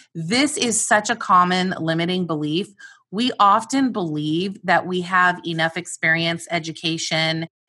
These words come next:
et cetera, before we think about moving forward in our careers. There are particular si-, situations in which this is really true. You can't be a lawyer without a law degree, for example,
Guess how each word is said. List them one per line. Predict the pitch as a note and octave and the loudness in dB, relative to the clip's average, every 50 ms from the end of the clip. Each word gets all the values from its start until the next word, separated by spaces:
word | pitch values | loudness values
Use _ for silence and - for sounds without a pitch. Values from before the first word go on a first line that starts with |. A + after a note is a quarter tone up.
| _ - | _ -2
et | E3+ E3+ | -2 -2
cetera, | - - C4+ B3+ B3 A#3+ G3+ F3+ | 0 4 4 6 6 6 4 4
before | E3 G3 F#3 - - A3+ A3 G#3+ | 2 -2 -2 -2 0 2 2 2
we | G3 F#3+ G#3 F3+ | 0 -2 -4 -6
think | - - - - - - E4 F4 F4+ D#4+ A3 D3 C3 - - _ _ _ _ - | -8 -12 -18 -10 -2 2 2 4 4 4 2 0 -2 -6 -14 _ _ _ _ -2
about | G3 F3+ G3+ F#3+ F#3+ - - | 2 4 4 4 4 4 2
moving | G3 G3 G#3+ G#3+ G#3+ F#3+ G#3+ G3 G3 | 0 -2 -2 -2 -2 -4 -4 -6 -6
forward | - - - - C#4+ D#4 D#4 C4+ G#3 F3 D#3 D3+ E3 - - | -8 -10 -6 -2 0 0 0 0 -2 -2 -2 -4 -4 -6 -6
in | F3 F3 E3 | -6 -6 -4
our | E3 D#3+ | -4 -4
careers. | D#3+ - - - G3 A3+ D4 D4 F3+ - - - - - - - _ _ _ _ _ _ - | -6 -8 -8 -8 -6 -4 -2 -2 -2 -4 -6 -10 -14 -14 -16 -16 _ _ _ _ _ _ 2
There | C4 C4+ C4+ | 4 6 6
are | C4+ C4 | 6 6
particular | C4 C4 A#3+ A3 - - - D#4 D#4 D#4+ F4+ F4+ E4 E4+ C#4+ | 4 2 -2 -2 -2 0 0 0 0 2 2 2 2 2 0
si-, | - - B3+ B3 A#3+ - | -2 -2 -4 -6 -6 -8
situations | - - - B3 A#3 A#3+ - G#3+ F#3 G3 G#3+ A#3 G#3+ - G#3 F3+ E3+ E3 | -14 -10 -6 -6 -4 -4 -2 -2 0 0 0 0 0 0 0 0 -2 -2
in | - F#3 F#3 F3 | -2 -2 0 0
which | F#3 F#3 F3+ - - | 0 -2 -2 -4 -8
this | E3+ D#3+ D#3+ G#3 A#3 A3+ A3+ - - | -8 -4 -2 -2 -2 -2 -2 -4 -2
is | G#3+ A3 A3+ G#3+ F3+ F3+ | 0 0 0 0 0 0
really | F3+ F3+ D#3+ D#3+ D3+ | -2 0 0 0 -2
true. | D3 - - - - E4 F4+ D#4+ E3+ A#2 E2 - - E3+ - _ _ _ - | -2 -4 -6 -4 0 0 2 2 2 0 -2 -6 -10 -14 -16 _ _ _ -10
You | G#3 G3 G#3+ A#3+ A3+ | -6 -4 -4 -4 -4
can't | A3+ - - - C4 C#4 D4 D4+ D#4 - - - | -6 -8 -6 -2 0 2 4 4 2 2 0 -2
be | B3 A#3 | -2 0
a | A3+ F#3+ | 2 2
lawyer | F3+ F3+ F3 F#3+ A3 A3 F#3 D#3 C3+ C3+ C3+ C#3 D#3 E3+ - - | 2 2 2 2 4 4 4 4 4 2 2 2 0 -2 -4 -6
without | F#3+ F3+ - G3 F3+ F3 | -6 -2 0 2 2 2
a | D#3+ D#3 | 2 2
law | D#3 F3 G3+ A3+ A3+ G3+ | 2 4 4 4 4 4
degree, | E3 D3 C#3+ D3+ D3 D3 D3 | 2 -2 -6 -6 -10 -10 -8
for | - - D3+ | -6 -4 -4
example, | D3 D3 D3+ C#3+ F#3+ F#3+ F#3+ F#3 - D3 C3+ C3 C3 C#3+ E3+ - | -4 -4 -6 -4 -2 0 0 0 -2 -4 -6 -4 -6 -8 -10 -12